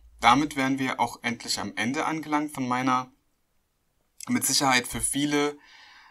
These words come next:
sehr überraschenden Anime Top ten. Also ich denk mal, die meisten von euch sind fest davon ausgegangen, jetzt kommen irgendwie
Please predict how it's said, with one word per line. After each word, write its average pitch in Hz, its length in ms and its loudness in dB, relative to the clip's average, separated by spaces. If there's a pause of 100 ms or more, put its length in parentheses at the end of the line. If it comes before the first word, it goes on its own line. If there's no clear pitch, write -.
sehr 135 420 4
überraschenden 131 1080 4 (560)
Anime 139 420 4
Top 120 300 -4
ten. 143 460 -4 (1900)
Also 117 120 -2
ich - 80 -2
denk 117 140 0
mal, 113 80 0
die 117 80 -2
meisten 110 300 2
von 110 160 -4
euch 110 240 -2
sind 113 240 -6
fest - 300 -6
davon 117 220 -4
ausgegangen, 110 540 0
jetzt 104 180 -6
kommen 107 260 -2
irgendwie 104 540 -6